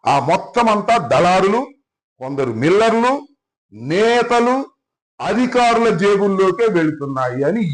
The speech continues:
ఈనాడులో స్పష్టంగా రాసినటువంటిది ఇది. ఈ నెల పదహారవ తారీఖున. ఇది మీరు చూడలేదా?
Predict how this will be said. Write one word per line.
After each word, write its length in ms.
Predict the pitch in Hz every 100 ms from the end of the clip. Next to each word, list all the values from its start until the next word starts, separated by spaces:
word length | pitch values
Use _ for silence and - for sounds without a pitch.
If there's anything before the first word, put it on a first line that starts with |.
| 170
ఈనాడులో 600 | 240 247 240 208 202 247
స్పష్టంగా 600 | 247 202 190 - 214 226
రాసినటువంటిది 760 | 185 190 185 180 156 160 143 135
ఇది. 260 | 113 107 - _ _ _ _ _ _ -
ఈ 180 | 185 220
నెల 160 | 226
పదహారవ 460 | 233 208 196 196 175
తారీఖున. 440 | 131 107 95 90 95 _ _ _ _ _ _
ఇది 160 | 185 214
మీరు 320 | 208 165 165
చూడలేదా? 540 | 196 214 175 151 202